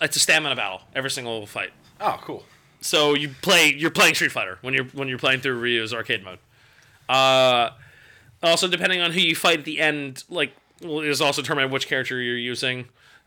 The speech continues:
Speaker 1: Um, they also fixed how the, the, um, the scale works in classic mode. Like, the scale was kinda funky in Smash Four, where you were, if you put it, if you started on nine, you were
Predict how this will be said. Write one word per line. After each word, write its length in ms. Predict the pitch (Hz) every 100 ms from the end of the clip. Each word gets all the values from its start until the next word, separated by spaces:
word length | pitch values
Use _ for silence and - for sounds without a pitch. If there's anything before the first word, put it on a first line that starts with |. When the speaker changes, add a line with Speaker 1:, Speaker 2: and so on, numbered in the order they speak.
| -
Speaker 1:
Um, 760 | 117 113 117 113 110 110 110 - - -
they 180 | 170
also 300 | 185 190 220
fixed 580 | 202 - 185 - - -
how 440 | 160 147 160 151 147
the, 340 | 143 123 113 107 _ _ _ _ _ _
the, 320 | 127 135 131
um, 320 | 123 117 117
the 80 | 113
scale 480 | - - 156 160 175
works 480 | 185 190 - - - _ - - _ _ _
in 140 | 175 175
classic 380 | 196 190 202 208
mode. 260 | 202 196
Like, 120 | 147
the 80 | 156
scale 440 | - 180 165 170 170
was 120 | 160
kinda 220 | - 151
funky 520 | - 151 147 180 175
in 320 | 170 170 170 165
Smash 460 | - 175 170 -
Four, 320 | - 185 175
where 360 | 156 143 135 135
you 160 | 143 139
were, 340 | 139 135 127 _ - - - - -
if 120 | 147
you 100 | 175
put 220 | - 196
it, 60 | 180
if 60 | 165
you 100 | 180
started 420 | - 170 180 180
on 300 | 165 151 143
nine, 400 | 143 147 160 160
you 100 | 143
were 220 | 135 123